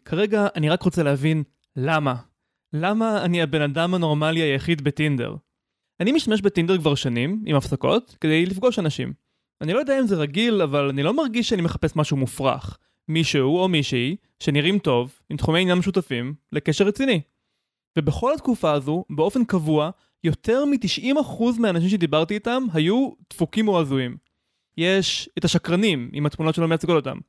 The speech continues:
יש את השקרנים האחרים, שאומרים שהם רוצים קשר רציני, אבל בעצם רוצים רק סטוץ. יש את אלה שכבר בדייט ראשון, או אפילו לפני, מתגלים כפסיכים שחייבים לברוח מהם דחוף.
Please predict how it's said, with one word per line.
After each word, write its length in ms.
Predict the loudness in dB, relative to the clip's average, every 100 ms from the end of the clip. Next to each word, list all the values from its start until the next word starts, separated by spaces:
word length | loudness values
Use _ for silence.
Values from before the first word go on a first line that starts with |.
| _ _ _ -4
יש 200 | -4 -2
את 120 | -2
השקרנים 580 | 0 0 -2 0 2 2
האחרים, 460 | 0 0 -2 -4 -12
שאומרים 560 | -12 -6 -4 0 2 2
שהם 140 | 0
רוצים 220 | -2 -2 -2
קשר 200 | -2 -2
רציני, 380 | -2 0 2
אבל 160 | 2 4
בעצם 300 | 2 2 0
רוצים 300 | 0 0 -2
רק 120 | -2
סטוץ. 400 | -2 -4 -4 _ _ _ _ _ _ _ -2
יש 200 | 0 0
את 120 | 2
אלה 240 | 2 2
שכבר 480 | 2 0 0 0 0
בדייט 340 | 0 0 0 0
ראשון, 460 | 0 0 0 0
או 80 | 0
אפילו 180 | 0 0
לפני, 480 | -2 -2 -2 0 -2 _ _ -10
מתגלים 340 | -2 2 2
כפסיכים 640 | 0 -4 0 2 2 -2 -4
שחייבים 460 | -8 -4 0 2 2
לברוח 360 | 4 2 2
מהם 180 | 0 0
דחוף. 420 | 0 -2 -4 -8